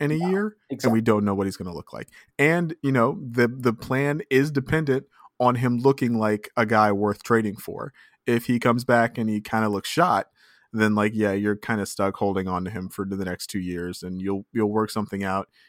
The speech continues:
Speaker 1: You play him fifty games a year to hopefully, like, uh, get his body back to a certain place. But yeah, like, that, that's the, that's the goal, I guess. That's the expectation that I have.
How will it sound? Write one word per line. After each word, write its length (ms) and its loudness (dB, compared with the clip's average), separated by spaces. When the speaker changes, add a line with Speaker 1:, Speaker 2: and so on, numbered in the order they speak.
Speaker 1:
You 80 -6
play 280 2
him 120 2
fifty 380 -2
games 300 -2
a 40 -2
year 300 -2
to 320 -4
hopefully, 460 -4
like, 240 -6
uh, 260 -6
get 140 -2
his 120 -6
body 300 -2
back 280 -4
to 160 -4
a 60 -4
certain 280 -8
place. 400 -8
But 160 2
yeah, 280 6
like, 400 -2
that, 440 2
that's 340 2
the, 440 2
that's 220 -4
the 120 -4
goal, 640 -4
I 120 -10
guess. 280 -14
That's 240 -4
the 160 -4
expectation 680 -6
that 140 -10
I 180 -6
have. 320 -12